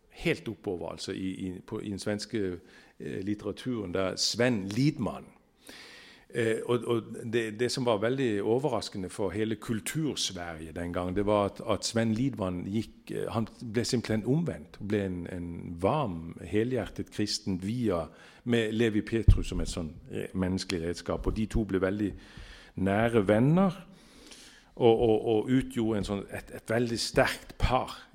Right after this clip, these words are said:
i, i hele denne pin-, pinsebevegelsen og pinsevekkelsen. Men så kom det etter hvert med årene til et, et, det ble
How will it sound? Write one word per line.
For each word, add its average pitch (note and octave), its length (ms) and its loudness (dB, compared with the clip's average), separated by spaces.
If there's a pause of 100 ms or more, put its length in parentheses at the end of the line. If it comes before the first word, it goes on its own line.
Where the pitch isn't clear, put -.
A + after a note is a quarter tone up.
i, A2 320 -4
i G2 80 -4
hele G2 160 -2
denne F#2 160 -2
pin-, - 320 -10
pinsebevegelsen F#2+ 800 -4
og E2+ 80 -8
pinsevekkelsen. - 880 -4 (2000)
Men A2+ 240 2 (800)
så - 360 4 (440)
kom A2+ 320 0
det F#2 160 0 (320)
etter G#2 240 -4
hvert - 340 -4
med G2 140 -4
årene F#2+ 400 -2
til G2+ 320 -4
et, - 320 -12 (140)
et, G2 420 4 (180)
det F#2+ 140 -2
ble G2+ 220 0